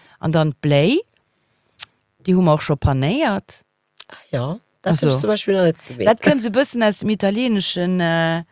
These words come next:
Speaker 1: Background. Weißt du, mein Papa hat immer Blumen von den Zucchini paniert.
Speaker 2: Ah ja.
Speaker 1: Wenn man da so viel Zucchini am Garten hat, dann, weißt du, da kannst du nicht alles dann, ne?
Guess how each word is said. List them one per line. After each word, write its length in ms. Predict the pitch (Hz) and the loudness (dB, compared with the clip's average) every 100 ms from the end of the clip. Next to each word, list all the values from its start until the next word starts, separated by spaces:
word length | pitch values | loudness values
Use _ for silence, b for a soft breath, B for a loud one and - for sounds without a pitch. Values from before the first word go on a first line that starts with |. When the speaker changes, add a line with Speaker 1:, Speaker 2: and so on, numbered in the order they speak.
| b b b - | b b b -2
Speaker 1:
Background. 720 | 240 269 190 175 156 156 170 - | -2 0 -2 0 2 0 -2 -4
Weißt 240 | 196 226 | -6 -4
du, 40 | 214 | -2
mein 120 | 196 | -2
Papa 220 | - 269 220 | -4 -6 -6
hat 100 | - | -4
immer 380 | 262 233 190 190 185 _ - | -2 0 2 0 -2 _ -6
Blumen 300 | 262 262 190 | 0 0 0
von 180 | 190 | -2
den 140 | 180 185 | -2 -2
Zucchini 520 | - 180 240 202 139 | -4 -6 -4 -2 -4
paniert. 580 | 127 139 135 123 127 - - _ - | -6 -8 -8 -8 -8 -10 -16 _ -10
Speaker 2:
Ah 280 | 240 262 240 | -6 -6 -8
ja. 160 | 208 | -2
Speaker 1:
Wenn 100 | 196 | 2
man 80 | 202 | 4
da 100 | 202 | 6
so 140 | 214 254 | 4 2
viel 180 | 233 180 | 0 -4
Zucchini 400 | 196 240 254 196 | -4 -2 0 0
am 160 | 170 | 0
Garten 320 | 180 185 - | 0 -2 -2
hat, 140 | 165 160 | -6 -4
dann, 260 | 165 160 156 _ _ _ _ _ | -4 -4 -6 _ _ _ _ _
weißt 180 | - 180 | -6 -4
du, 40 | 175 | -2
da 60 | 170 | -2
kannst 260 | 190 170 | -2 -2
du 20 | 185 | 0
nicht 120 | 175 | 2
alles 300 | 180 165 - | 2 0 -4
dann, 180 | 165 165 | -4 0
ne? 180 | 202 | 0